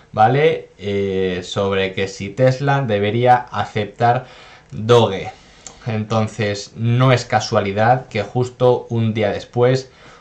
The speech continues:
pusiera este tweet. Esta mañana ha puesto otra gráfica de,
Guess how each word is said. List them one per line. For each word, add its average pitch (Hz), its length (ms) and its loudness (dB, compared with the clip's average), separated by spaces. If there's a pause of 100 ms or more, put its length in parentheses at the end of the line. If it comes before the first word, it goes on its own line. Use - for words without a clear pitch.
(120)
pusiera 127 800 2
este 117 320 0
tweet. 101 300 -2 (340)
Esta 104 300 -6
mañana 135 760 0
ha 101 140 -6
puesto 95 580 -4
otra 92 340 -8
gráfica 135 600 -2
de, 104 340 -4